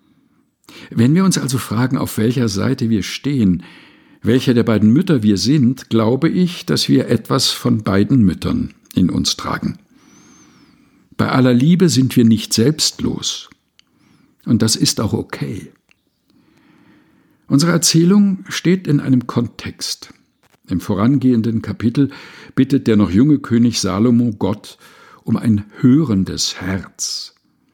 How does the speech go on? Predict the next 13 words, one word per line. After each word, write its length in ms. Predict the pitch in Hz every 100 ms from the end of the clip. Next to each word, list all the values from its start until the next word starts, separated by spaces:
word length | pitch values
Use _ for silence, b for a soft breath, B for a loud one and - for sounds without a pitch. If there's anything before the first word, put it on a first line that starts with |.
| b b b b b b b b b b b
Die 80 | -
nachfolgende 640 | 107 156 156 - 143 139
Erzählung 480 | 143 139 - 160 165
vom 180 | - 113
sogenannten 500 | 101 117 101 101 107
salomonischen 800 | 104 104 107 104 117 127 - 110
Urteil 380 | - 110 147 156
beweist, 680 | 113 92 87 143 - - b b b b b b b _
dass 240 | - 185
seine 240 | - 117 107
Bitte 300 | - 117 123
erhört 600 | 117 113 147 117 - -
wurde. 320 | - - -